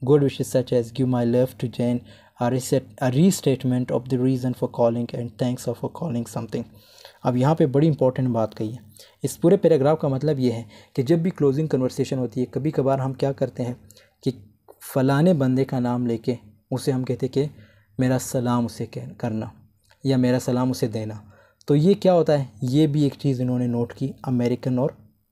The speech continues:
ऑस्ट्रेलियन कन्वर्सेशन में कि मतलब लास्ट में ये लोग कहते हैं कि मेरा सलाम जो है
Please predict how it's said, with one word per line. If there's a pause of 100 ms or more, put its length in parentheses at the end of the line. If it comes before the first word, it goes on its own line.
(140)
ऑस्ट्रेलियन
कन्वर्सेशन
में (720)
कि (400)
मतलब
लास्ट
में
ये
लोग
कहते
हैं
कि (440)
मेरा
सलाम
जो
है